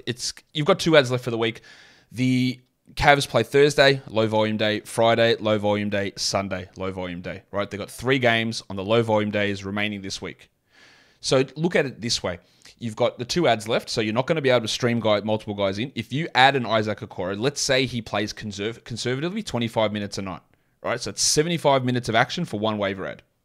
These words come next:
Can't find one, you can't do one game for that. Say he averages eight points a game.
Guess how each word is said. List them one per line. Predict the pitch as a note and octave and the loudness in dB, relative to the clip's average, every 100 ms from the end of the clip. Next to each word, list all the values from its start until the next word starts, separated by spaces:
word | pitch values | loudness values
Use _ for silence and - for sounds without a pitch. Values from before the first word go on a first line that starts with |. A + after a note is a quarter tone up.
| _ | _
Can't | - B2+ B2+ | 0 0 2
find | B2+ A#2+ G#2+ | 0 0 2
one, | A#2 G#2 | 0 -2
you | |
can't | A2 B2 C3+ | -4 -2 -2
do | - A#2+ | -4 -4
one | A2 A2 | -2 -2
game | G#2 G#2 | -4 -6
for | G2 | -8
that. | A1 - _ - - - - | -12 -14 _ -20 -20 -20 -10
Say | - D#3+ | 0 2
he | D#3+ C#3 | 6 6
averages | C3+ C#3 A#2+ A#2 - - | 4 2 0 -2 -2 -2
eight | B2+ - | -2 -2
points | A#2+ G#2+ | -8 -8
a | |
game. | G#2 G2+ | -8 -8